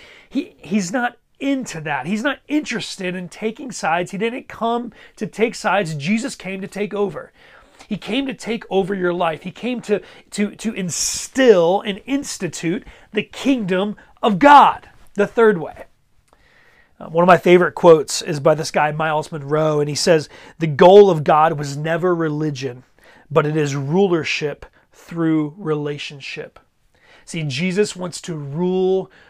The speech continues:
your life, but in the most positive way possible. He wants to do it through a relationship with you.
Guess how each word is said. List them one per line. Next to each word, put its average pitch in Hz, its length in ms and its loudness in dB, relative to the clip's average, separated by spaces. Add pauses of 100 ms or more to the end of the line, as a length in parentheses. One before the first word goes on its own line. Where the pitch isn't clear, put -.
(160)
your 160 240 -6
life, 151 640 -8
but 175 100 -8
in 175 100 -4
the 165 80 -8
most 160 480 -8
positive 160 640 -8
way 135 200 -12
possible. 135 640 -18 (580)
He - 100 -14
wants 175 240 -8
to 170 80 -10
do 156 160 -4
it - 140 -12
through 170 240 -6
a 151 80 -6
relationship 151 960 -8 (260)
with 147 240 -14
you. 151 280 -16